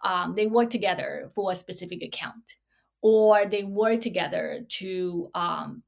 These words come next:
um, integrate the, the marketing automation and also the C I M, or they work together to, um, to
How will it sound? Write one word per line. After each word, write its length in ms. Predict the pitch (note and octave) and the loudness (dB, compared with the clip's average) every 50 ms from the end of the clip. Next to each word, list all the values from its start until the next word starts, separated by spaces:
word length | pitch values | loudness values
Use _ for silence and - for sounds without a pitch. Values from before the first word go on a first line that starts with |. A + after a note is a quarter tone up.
| _ - | _ -8
um, 380 | F3+ E3+ D#3+ D#3 D3 - A#3 - - | -6 -6 -6 -6 -8 -10 -10 -6 -4
integrate 600 | A3 A3 A3 G#3 F#3 F3+ D3+ D#3 - B3+ A#3+ - | -2 -2 -2 -4 -4 -6 -6 -6 -6 -8 -8 -6
the, 320 | F#3+ F3+ E3 C#3+ - - - - | -6 -4 -4 -4 -6 -8 -10 -8
the 140 | - F3+ F3 | -6 -4 -4
marketing 400 | F3+ G3 G3 - G#3 F#3+ F#3+ F#3 | -4 -6 -6 -8 -10 -10 -8 -8
automation 720 | F#3 F#3 F3+ F3+ F3+ F3 F3 - F3 E3+ - - - - | -8 -8 -8 -8 -8 -8 -8 -8 -6 -8 -8 -10 -12 -12
and 240 | - E3 - - - | -12 -12 -12 -10 -10
also 440 | - - F2+ F2+ - - - - F3+ | -10 -10 -10 -10 -10 -10 -10 -8 -8
the 80 | F#3 E3+ | -6 -6
C 180 | - - F3+ | -6 -6 -4
I 160 | D#3+ D#3+ E3 - | -6 -6 -6 -6
M, 280 | - E3+ - - A#3 - _ _ _ _ - _ _ _ _ - | -6 -8 -10 -12 -16 -20 _ _ _ _ -20 _ _ _ _ 4
or 480 | A3 A3+ A3 G#3+ G#3+ G#3+ G#3 G#3 G3 F#3+ | 6 6 6 8 6 6 6 4 2 0
they 240 | F#3+ G#3 G3+ G3+ G3 | -2 -4 -4 -4 -6
work 360 | G3 G3+ G#3+ A3+ A#3 A#3 A#3 | -4 0 2 2 2 2 0
together 580 | B3 E3 F#3 F#3 F#3 F3+ F#3 F3+ F3+ F3+ F3 - - - | 0 -2 0 0 0 0 -2 -2 -2 -4 -6 -6 -8 -8
to, 400 | - F#3+ F#3 F3+ F3+ F3+ F3 - - | -6 -4 -4 -2 -2 -4 -4 -6 -6
um, 440 | E3+ E3+ E3 E3 D#3+ D#3+ F3 - - - - _ - | -4 -4 -4 -4 -4 -6 -8 -10 -12 -16 -20 _ -14
to 160 | - - G#3 | -14 -12 -10